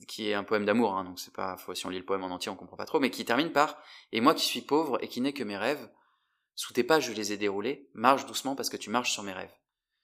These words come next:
S'il y a un message que les gens doivent comprendre s'ils hésitent, ne vous laissez pas empêcher, euh, d'oser bouger. Par contre, dites-vous à chaque instant comment je deviens meilleur pour que les gens qui dépendent de moi, les gens qui ont besoin de moi, le message que je dois porter,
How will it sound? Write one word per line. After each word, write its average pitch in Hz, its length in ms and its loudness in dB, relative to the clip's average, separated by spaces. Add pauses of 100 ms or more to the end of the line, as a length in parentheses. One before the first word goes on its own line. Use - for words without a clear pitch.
(540)
S'il - 160 0
y - 20 4
a 104 40 4
un 104 40 2
message 139 360 2
que - 60 -10
les 120 40 -8
gens 110 120 -6
doivent 104 200 -6
comprendre 127 260 -6
s'ils 95 220 -6
hésitent, - 260 -6 (360)
ne 104 120 -2
vous 107 200 -8
laissez 143 420 6
pas 160 260 -2 (560)
empêcher, 147 720 2 (460)
euh, 107 220 4 (280)
d'oser 165 340 8
bouger. 143 460 -2 (220)
Par 202 160 2
contre, - 320 -4 (140)
dites-vous 123 320 0
à 147 40 8
chaque - 240 4
instant 143 260 0
comment 139 280 2
je 135 80 -2
deviens 107 240 -2
meilleur 123 460 0 (360)
pour - 160 -8
que - 80 -4
les 113 200 4
gens 175 180 4
qui 139 140 -8
dépendent 117 340 0
de 113 60 -2
moi, 113 240 -4 (180)
les 117 60 0
gens 151 140 0
qui 123 120 -6
ont 104 60 -2
besoin 139 280 -2
de 135 60 -2
moi, 131 120 2
le 104 100 0
message 135 360 -2
que 131 80 -6
je 110 40 -6
dois 107 120 -4
porter, - 360 -4